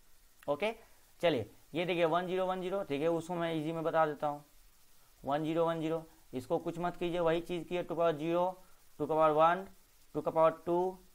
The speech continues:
टू का पावर थ्री, टू का पावर फ़ोर, to the power five, है ना?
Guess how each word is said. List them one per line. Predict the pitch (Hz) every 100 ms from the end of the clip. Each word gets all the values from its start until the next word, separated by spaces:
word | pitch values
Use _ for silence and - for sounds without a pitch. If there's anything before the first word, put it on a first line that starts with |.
| - _ - -
टू | 151
का | 156
पावर | 151 160 160
थ्री, | 147 165 175 190 - _ - - - - -
टू | 151
का | 151
पावर | 160 156
फ़ोर, | - 160 175 185 - - - - - -
to | 143
the | 147
power | 156 151
five, | 151 117 101 98 -
है | -
ना? | 170